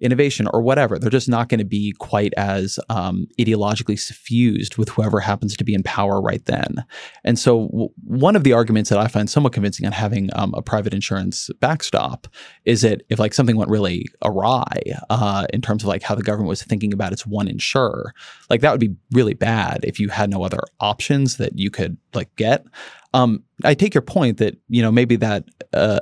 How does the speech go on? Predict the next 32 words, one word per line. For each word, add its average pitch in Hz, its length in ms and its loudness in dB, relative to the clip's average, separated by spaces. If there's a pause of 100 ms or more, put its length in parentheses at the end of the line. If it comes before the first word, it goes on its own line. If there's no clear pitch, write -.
uh, 107 220 4
objection 107 380 2
applies 104 300 0
with 104 100 -6
similar 104 220 0
force 104 260 -2
to, - 160 -2
to - 180 -6
my 139 160 4
thing, 107 240 2
but - 160 2 (640)
there 131 200 4
is, 151 200 4
like, 156 120 2
a 143 60 4
political 117 480 2
economy 107 520 0
problem 104 420 -2
here 123 380 0
that 110 220 -2 (320)
people 113 280 0
bring 107 180 -2
up 104 200 -6
to - 120 -6
me 107 260 0
that 123 180 -2
I 110 120 0
think 107 200 -2
is 110 80 -6
somewhat 101 340 -6
convincing, 117 640 -2
because 110 440 -2